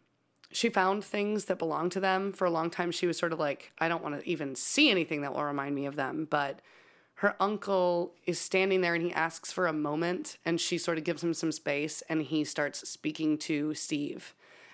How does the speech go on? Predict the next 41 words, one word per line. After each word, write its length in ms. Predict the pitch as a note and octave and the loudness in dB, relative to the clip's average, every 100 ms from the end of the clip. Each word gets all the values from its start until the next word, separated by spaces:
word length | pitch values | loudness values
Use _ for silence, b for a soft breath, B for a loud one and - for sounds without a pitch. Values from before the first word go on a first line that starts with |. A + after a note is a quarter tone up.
| _ | _
and 640 | E3 D#3+ C#3+ C#3+ C#3+ - - b b | 2 2 0 -4 -4 -6 -10 b b
his, 600 | - F3+ D#3 D3 - - - _ - _ | 0 2 2 0 -2 -4 -8 _ -20 _
um, 480 | D#3 C#3 C3 B2+ D3+ - _ | 0 2 0 -4 -6 -10 _
nephews, 720 | F#3 D#3 - - - - - - | 2 2 -2 -6 -4 -2 -4 -2
being 200 | D#3+ D3+ | -2 0
like, 280 | C#3+ C#3 - | -2 -6 -10
"If 140 | E3 | -8
you 80 | G3 | -6
can 100 | F#3+ | -6
hear 240 | - F3 D#3+ | -4 -2 0
me 140 | D3+ | 0
right 220 | D3 C#3+ | 0 -2
now, 180 | C#3+ C#3 | -2 -2
I 60 | D3+ | -2
really 200 | E3+ D#3 | -2 -2
hope 220 | - D#3 | -4 -6
you 60 | |
can 100 | D3 C3 | -8 -8
hear 220 | C#3+ D3 | -6 -4
me 160 | D3 | -2
right 200 | D3 C#3+ | 0 0
now." 260 | C3+ C#3 C#3 B B B B | 0 -2 -4 B B B B
And, 180 | F#3+ F#3+ | 2 4
like, 200 | F3+ E3 | 2 2
something 380 | - A3+ G3+ G#3 | 0 2 0 -2
flutters 480 | - F3+ F3+ G3 F3+ | -2 2 4 4 2
underneath 360 | F3+ F3 F3+ - | 2 2 0 0
his 160 | D#3 | -4
foot, 360 | - G#3 C#3 - F3+ | 0 2 2 -2 -6
and 100 | E3 | -4
she 140 | - | -6
goes 380 | D#3+ F#3+ A3 A3+ | -2 2 2 0
for 260 | - E3 D3 | 0 0 2
it 240 | C#3+ C3+ B B B F#3 | 0 -2 B B B 0
and 120 | F#3+ | 2
sees 200 | G3+ F#3 | 2 4
that 120 | F#3 | 4
it 160 | F3 E3+ | 4 2
is 200 | E3+ D3+ | 0 0
the 80 | |
back 440 | D3+ D3+ D#3+ F#3 | 0 4 4 4